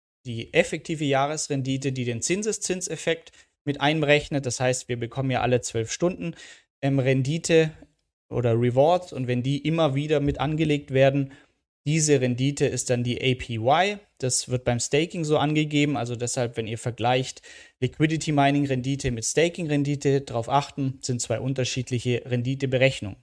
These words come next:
Ja, kann sich auf jeden Fall sehen lassen, hier auch für den Juli. Noch kurz, wie sich's zusammensetzt. Und zwar meine Einzahlung hier nochmal. Das heißt, ich habe direkt Liquidity Mining gestartet für D F I Bitcoin und D F I in Ether.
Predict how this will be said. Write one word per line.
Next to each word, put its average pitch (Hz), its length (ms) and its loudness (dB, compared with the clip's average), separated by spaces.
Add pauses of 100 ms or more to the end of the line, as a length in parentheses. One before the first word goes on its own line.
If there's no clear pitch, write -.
(1160)
Ja, 104 180 4 (100)
kann 160 140 6
sich 156 120 2
auf 127 140 8
jeden 147 180 4
Fall 113 300 2
sehen 151 280 2
lassen, 196 300 2
hier 147 220 2
auch 123 100 2
für 123 100 -4
den 110 180 -4
Juli. 220 480 -2 (460)
Noch 139 180 0
kurz, 160 300 2
wie 135 100 2
sich's 123 220 -2
zusammensetzt. 175 920 0 (260)
Und 135 160 -4
zwar 131 560 0 (240)
meine 110 400 -6
Einzahlung 175 800 0 (160)
hier 151 160 0
nochmal. 143 460 4 (240)
Das - 100 -2
heißt, 131 220 4
ich 127 120 -2
habe 127 140 0
direkt 135 320 2
Liquidity 139 500 -2
Mining 131 520 0 (520)
gestartet 131 540 2
für 127 180 -2
D 123 400 0
F - 240 -8
I 120 220 2
Bitcoin 175 580 0 (160)
und 123 220 -2
D 120 80 0
F 117 120 -4
I 113 140 -8
in 104 80 -10
Ether. 214 480 -2